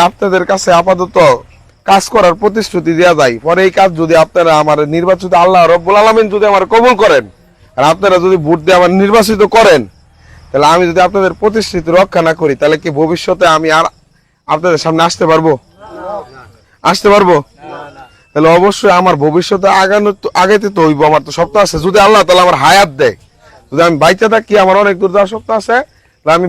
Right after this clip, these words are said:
ভবিষ্যতে আর আসবো। আর আমার বয়স কম, তাই আমি আমার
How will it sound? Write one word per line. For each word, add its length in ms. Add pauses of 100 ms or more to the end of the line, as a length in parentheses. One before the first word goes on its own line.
ভবিষ্যতে 440
আর 80 (100)
আসবো। 260 (520)
আর 140
আমার 140 (100)
বয়স 320
কম, 140 (180)
তাই 200
আমি 160
আমার 120